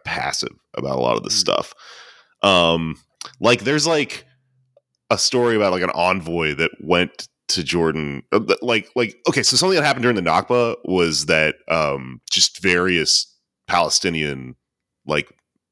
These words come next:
Speaker 1: uh, leaders and military commandos and, and high-ranking military leaders and stuff like that would, uh, they'd go on, like, these missions. Like, they'd leave to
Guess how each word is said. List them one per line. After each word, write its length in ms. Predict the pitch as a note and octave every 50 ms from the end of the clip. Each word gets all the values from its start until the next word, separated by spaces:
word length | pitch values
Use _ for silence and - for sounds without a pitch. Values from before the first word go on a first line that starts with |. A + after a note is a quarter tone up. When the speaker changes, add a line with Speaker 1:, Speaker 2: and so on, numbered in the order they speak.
| _ _ _ _ - -
Speaker 1:
uh, 380 | F2+ F2 E2+ D#2+ D#2 D2+ D#2
leaders 460 | D#2 D#2+ E2 F2 E2+ E2 D#2+ D2+ C#2
and 100 | D2+ D#2
military 720 | D#2 D#2 D2+ D#2 D#2 - - E2 D#2+ D2+ D2 D2 C#2+ C#2 C2+ _ - - - - - - - _ -
commandos 720 | - G2 F2 E2 D#2 D#2 D#2+ D#2+ D#2+ D#2 D2 D2+ D2 D2+
and, 200 | D#2 D2+ D2+ C#2+
and 260 | C#2 D2+ D2+ D2 C2 - -
high-ranking 640 | - - E2 D#2+ D#2 D#2 D#2+ D2+ D2 D#2+ D#2 D#2
military 340 | D#2 D2+ C#2 D2+ - D#2 C#2+
leaders 280 | C#2+ C#2+ D2 D2 C#2+ C2+
and 60 | C2+
stuff 160 | - - D2 -
like 100 | D2+ -
that 260 | C#2+ C#2 C2+ C#2 - - - - - - - - - _ _ _
would, 400 | - F2+ F2+ F2+ F2 D#2+ D#2 C#2+
uh, 480 | F2 D#2 D2+ D2 C#2+ C2 B1+ B1 A#1 - - _ _ _ _ _
they'd 260 | - F2+ A2 B2 A#2 G2
go 140 | B2+ C#3+
on, 120 | D#3+ D#3+ D3
like, 140 | B2 G#2+ -
these 160 | G2+ E2 C#2+
missions. 680 | D2+ C#2+ D#2+ A#2 F3+ F3+ - - - - - - -
Like, 140 | - G2+ F#2+
they'd 180 | - G2 F2+ D#2
leave 680 | D#2+ E2+ A2 D3+ E3 D3 A#2 F#2+ F2 E2 E2 D2 - _ _ _ _ -
to 140 | - G#2